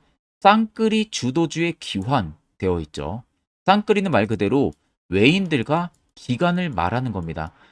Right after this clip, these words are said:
최근 바닥 부근에서 외국인과 기관의 공격적인 매수세가 들어오니까 주도주의 기관이 머지 않았다라는 이슈가 나온 겁니다. 세 번째는 땡땡 종목에 최근 대주주의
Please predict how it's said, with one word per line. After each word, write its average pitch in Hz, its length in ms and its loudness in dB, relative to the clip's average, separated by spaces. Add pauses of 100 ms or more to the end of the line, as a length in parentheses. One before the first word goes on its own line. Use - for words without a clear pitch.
(260)
최근 220 280 4
바닥 170 400 4
부근에서 170 440 -2
외국인과 160 560 2
기관의 147 400 -2
공격적인 170 800 -2
매수세가 139 460 0
들어오니까 110 600 -2 (580)
주도주의 180 560 -2
기관이 123 460 -2
머지 95 360 -2 (100)
않았다라는 151 600 -4
이슈가 90 560 -6 (420)
나온 127 220 -4
겁니다. 82 440 -6 (380)
세 208 140 4
번째는 135 580 0 (460)
땡땡 190 500 0 (520)
종목에 120 640 2 (260)
최근 220 520 2
대주주의 160 680 0